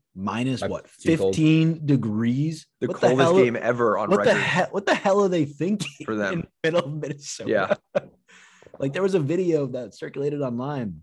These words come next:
Speaker 1: I think it was, like, the Mexican broadcasters on Telemundo or the Spanish broadcasters on Telemundo literally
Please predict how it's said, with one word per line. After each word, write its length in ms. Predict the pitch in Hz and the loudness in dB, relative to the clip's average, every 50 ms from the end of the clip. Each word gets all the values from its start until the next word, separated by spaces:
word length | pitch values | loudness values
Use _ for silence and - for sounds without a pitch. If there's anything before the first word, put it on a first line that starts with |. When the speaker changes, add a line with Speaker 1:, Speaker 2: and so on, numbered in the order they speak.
| _ _ - | _ _ -10
Speaker 1:
I 100 | 107 110 | -8 -6
think 100 | 120 127 | -6 -6
it 20 | |
was, 100 | 127 113 | -6 -6
like, 140 | 120 110 101 | -6 -8 -8
the 60 | 113 | -8
Mexican 400 | 110 113 104 - - - 98 90 | -10 -10 -10 -10 -10 -8 -8 -6
broadcasters 760 | 95 101 104 104 104 - 92 92 95 - - 98 92 87 90 | -6 -6 -6 -6 -6 -6 -6 -8 -8 -8 -8 -8 -8 -6 -6
on 200 | 87 90 90 87 | -6 -6 -6 -6
Telemundo 760 | 80 - 107 101 90 90 101 107 107 98 90 85 82 78 73 73 _ | -4 -4 -4 -2 -2 0 2 2 2 2 0 0 -4 -6 -10 -14 _
or 80 | - 92 | -14 -14
the 60 | 87 | -10
Spanish 300 | - - 104 101 90 - | -8 -6 -6 -6 -6 -6
broadcasters 480 | - 95 87 - 95 87 - 90 82 87 | -8 -8 -6 -6 -8 -8 -8 -10 -12 -12
on 40 | |
Telemundo 560 | 82 92 95 92 87 87 98 98 85 80 80 87 | -8 -8 -6 -6 -4 -4 -4 -4 -4 -6 -4 -2
literally 460 | 95 117 135 143 113 98 85 71 | 0 2 2 4 4 2 0 -2